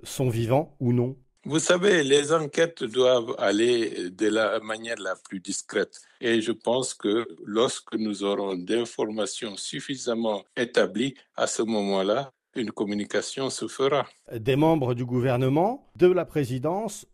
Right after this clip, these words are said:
Speaker 1: ont affirmé que rien n'empêchait Mamadi Doumbouya de se présenter à l'élection présidentielle qui est prévue en deux mille vingt-cinq, alors que la charte de transition qu'il a signée l'interdit. Comment expliquez-vous cette situation, euh, paradoxale aux électeurs ?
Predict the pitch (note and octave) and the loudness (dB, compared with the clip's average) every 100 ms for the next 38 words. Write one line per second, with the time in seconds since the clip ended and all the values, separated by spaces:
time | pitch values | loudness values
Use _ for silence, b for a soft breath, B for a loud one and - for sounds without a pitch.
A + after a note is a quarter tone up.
0 | - C#3+ D3 - C#3+ F#3 G3 C#3+ B2 G#2+ | -8 -4 -4 -2 -2 -2 -4 -4 -4 -2
1 | D3 E3 B2 - A2+ - E3 B2 A#2+ A#2 | -2 -2 -2 -4 -4 -4 -4 -2 -2 -4
2 | A#2+ B2+ B2 A#2 D3 D#3 B2+ - G#2+ C3 | -4 -2 -2 -2 -2 -2 -4 -4 -6 -4
3 | A2+ A#2 - D#3 A2+ A2 G#2+ - G#2+ C3+ | -2 -4 -2 -2 -2 -4 -6 -8 -6 -4
4 | G#2+ A2 A#2+ A#2 G#3+ G#3 - C#3 C3 C#3 | -4 -4 -4 -4 -4 -4 -2 -2 0 0
5 | B2+ B2+ A#2 A#2+ A#2+ A2+ A#2+ A#2+ - G#3 | 0 0 0 -2 -2 -2 -4 -4 -4 -4
6 | G3+ b b b b - D3+ G#3 - D#3+ | -6 b b b b 0 4 4 2 2
7 | C3 A#2+ G#2+ - - C3+ B2 - B2+ A#2 | 4 2 0 -4 -4 -2 -2 -2 -4 -6
8 | - G#3+ A#3 - - C#3 B2 - B2+ D3 | -6 -6 -6 -12 -4 -2 -2 -2 -4 0
9 | G3+ - A#2 C3+ - D3 G2+ B2+ C#3 b | -2 -4 -6 -4 -2 -4 -2 -6 -8 b
10 | b b - F#3 F#3 G3 A3+ - C#3+ - | b b 0 2 2 -2 -4 -6 -8 -10
11 | - D3 - C#3+ A2+ E3 A#3 - - - | -8 -6 0 0 0 -2 -2 -8 -12 -8
12 | A#2 - B2+ - A#2+ - - D#3+ C#3+ A2 | -8 -8 -10 -4 -4 -4 -4 -2 -2 -2
13 | B2+ B2+ B2 A#2+ F3 D#3+ A#2 A#2 G#2+ - | 0 2 2 0 0 0 0 -2 -6 -6
14 | A2+ A2+ | -6 -6